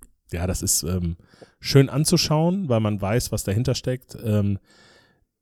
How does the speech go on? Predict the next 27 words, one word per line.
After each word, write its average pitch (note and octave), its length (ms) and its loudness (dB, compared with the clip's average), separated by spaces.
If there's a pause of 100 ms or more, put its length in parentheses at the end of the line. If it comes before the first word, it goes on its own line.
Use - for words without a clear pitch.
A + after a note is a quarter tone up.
(140)
aber G2 200 2
das, F#2 160 -2
so F#2+ 100 0
sind A2 280 2
halt, F2+ 180 -2
die F#2 100 0
Mannschaften G2+ 400 2
sind G2 180 2
so F#2 100 2
aufgebaut, F#2 480 0
die, E2 180 -2
die, F2 160 -4
die F2+ 100 -2
Spiele G2+ 480 2
oder F2+ 180 2
die E2 200 -4
sind F#2 260 0
so, F2+ 320 2 (680)
ähm, F2+ 360 -2 (320)
ja, F2 220 -2 (800)
orchestriert, - 720 0
dass F#2 140 0
es F2+ 180 -2
halt F2 220 -2
dann D#2+ 260 -4
manchmal F2 340 -2
so D#2 260 0